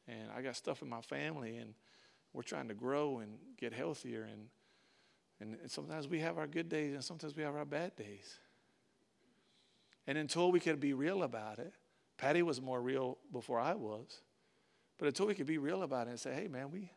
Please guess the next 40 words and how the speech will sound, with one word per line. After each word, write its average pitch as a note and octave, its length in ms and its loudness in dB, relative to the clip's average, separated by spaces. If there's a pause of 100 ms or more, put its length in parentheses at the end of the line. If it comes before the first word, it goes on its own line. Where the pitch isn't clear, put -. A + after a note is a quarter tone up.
(160)
we F#3 80 -6
need A#3+ 200 -10
some G2+ 120 -14
help." E3 320 -10 (1900)
We B2+ 80 -4
never D#3+ 240 2
got E3+ 280 0
it E3 60 0
until D3+ 240 -2
we F3 120 6
were E3 100 4
real. A3 420 2 (200)
And C3+ 80 -8
then C#3+ 80 -2
we D3+ 80 6
say, D#3+ 140 4
"Hey, E3+ 80 8
we F3 100 4
need E3+ 120 0
some E3 120 2
help." G3 140 8
Then E3+ 80 2
we E3+ 80 2
got E3+ 160 6
some D#3 100 -2
help, F3+ 240 4
and D3+ 100 -2
guess D3+ 180 6
what? G#3+ 200 4
It D#3 40 6
was, C#3 200 0 (920)
God's D#3 240 6
done F#3 200 8
amazing F#3 360 8
things F#3 540 -2 (1200)
because D3 240 0
we're D#3+ 80 4
able D#3+ 220 4
to D3 80 4
say, C3+ 460 2